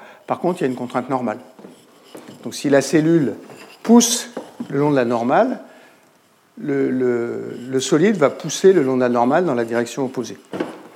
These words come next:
Donc ici, il va pousser comme ça. Donc voilà comment ça pousse. Si je regarde localement, vous voyez que cette fois, j'ai quand même une composante suivant X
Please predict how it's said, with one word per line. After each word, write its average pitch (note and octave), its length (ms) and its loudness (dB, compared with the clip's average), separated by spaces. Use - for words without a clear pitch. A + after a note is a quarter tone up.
Donc - 160 -14
ici, D#3 320 -4
il D3 60 2
va G#2+ 120 0
pousser - 320 -6
comme G#2+ 200 -6
ça. E3 380 0
Donc B2 100 -12
voilà B2+ 200 0
comment C3+ 200 -2
ça A#2+ 160 -4
pousse. - 320 -16
Si - 120 -4
je F#3 80 2
regarde G#3 280 6
localement, D#3+ 480 4
vous D#4 80 -2
voyez F3 240 6
que G3+ 60 -6
cette D3+ 160 0
fois, G#3+ 400 4
j'ai D#3 160 -6
quand E3+ 120 6
même F3+ 120 8
une F3+ 120 6
composante D#3+ 520 0
suivant C3+ 300 -2
X - 420 -8